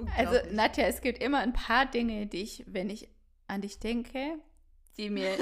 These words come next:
Speaker 1: nicht aus dem Kopf
Speaker 2: <laughs>
Speaker 1: gehen. Und eine Sache ist zum Beispiel auch das Telefonat
Speaker 2: <laughs> Ich
Speaker 1: mit,
Speaker 2: weiß.
Speaker 1: ich
Speaker 2: Oh
Speaker 1: kann
Speaker 2: mein
Speaker 1: ja,
Speaker 2: Gott.
Speaker 1: ich kann ja den Namen sagen, einfach, gell? Der, der René hat bei uns gelebt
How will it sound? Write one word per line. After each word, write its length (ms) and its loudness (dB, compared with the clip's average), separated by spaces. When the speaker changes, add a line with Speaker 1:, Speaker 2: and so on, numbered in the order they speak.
Speaker 1:
nicht 280 2
aus 140 6
dem 140 10
Kopf 340 8
Speaker 2:
<laughs> 20 -16
Speaker 1:
gehen. 280 4
Und 180 4
eine 380 8
Sache 360 8
ist 260 2
zum 140 -2
Beispiel 300 2
auch 160 0
das 200 2
Telefonat 840 0
Speaker 2:
<laughs> 260 0
Ich 60 2
Speaker 1:
mit, 180 6
Speaker 2:
weiß. 160 -4
Speaker 1:
ich 80 6
Speaker 2:
Oh 120 6
Speaker 1:
kann 160 8
Speaker 2:
mein 20 8
Speaker 1:
ja, 160 10
Speaker 2:
Gott. 320 8
Speaker 1:
ich 160 0
kann 180 4
ja 100 4
den 160 0
Namen 260 0
sagen, 440 0
einfach, 380 -6
gell? 80 4
Der, 140 10
der 160 -2
René 500 2
hat 200 -2
bei 140 -2
uns 240 -8
gelebt 540 -4